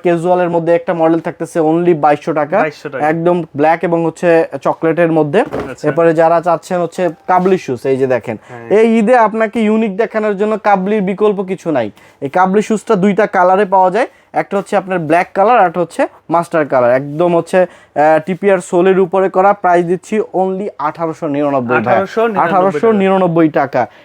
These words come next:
Speaker 1: এই মডেলটা এই বছরে আপনি মনে করেন যে অনেকে অনেক দামে
Speaker 2: একদম
Speaker 1: সেল করবে।
Speaker 2: সুপার ডুপার হিট
Speaker 1: এই যে
Speaker 2: কালেকশন
Speaker 1: সুপার
Speaker 2: একটা
Speaker 1: ডুপার
Speaker 2: দেখেন।
Speaker 1: হিট কালেকশন দেখেন।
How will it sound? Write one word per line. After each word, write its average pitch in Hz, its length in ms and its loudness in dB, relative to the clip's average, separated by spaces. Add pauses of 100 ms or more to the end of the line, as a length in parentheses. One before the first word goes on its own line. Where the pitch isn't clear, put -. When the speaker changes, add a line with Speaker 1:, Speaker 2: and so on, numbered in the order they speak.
Speaker 1:
এই 185 120 2
মডেলটা 202 800 4
এই 190 200 2
বছরে 196 520 0
আপনি 190 280 0
মনে 180 220 -2
করেন 175 260 -2
যে 175 120 0
অনেকে 175 400 -2
অনেক 180 360 2
দামে 202 140 2
Speaker 2:
একদম 180 120 -2
Speaker 1:
সেল 190 140 2
করবে। 185 220 0
Speaker 2:
সুপার 190 200 0
ডুপার 175 220 -2
হিট 156 100 0
Speaker 1:
এই 156 100 6
যে 151 60 4
Speaker 2:
কালেকশন 151 240 -4
Speaker 1:
সুপার 170 240 0
Speaker 2:
একটা 160 100 0
Speaker 1:
ডুপার 151 200 0
Speaker 2:
দেখেন। 143 140 0
Speaker 1:
হিট - 80 -12
কালেকশন 123 380 -4
দেখেন। 110 260 -10